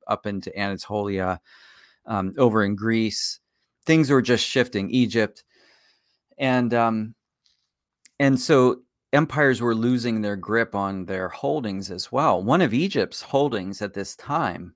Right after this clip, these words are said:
was Canaan. So Egypt controlled the land of Canaan into which Israel was going.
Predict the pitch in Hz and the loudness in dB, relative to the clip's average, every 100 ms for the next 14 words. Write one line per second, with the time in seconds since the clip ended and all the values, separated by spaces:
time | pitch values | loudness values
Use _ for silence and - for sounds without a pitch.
0 | _ 120 131 - - 170 135 82 _ _ | _ -2 0 -2 -6 -4 -4 -6 _ _
1 | _ _ _ _ _ _ _ _ - - | _ _ _ _ _ _ _ _ -20 -6
2 | - 135 117 - _ _ _ 160 160 165 | 4 4 4 -2 _ _ _ -4 -2 -4
3 | - 147 123 - 151 160 135 113 113 120 | -4 -6 -4 -2 2 2 4 2 2 2
4 | 127 117 - 139 135 110 98 117 123 110 | 2 0 -2 -4 -2 -2 -2 -4 -4 -4
5 | 104 101 110 92 101 92 87 - 92 85 | -4 -4 -6 -4 -4 -4 -6 -6 -6 -6
6 | - | -10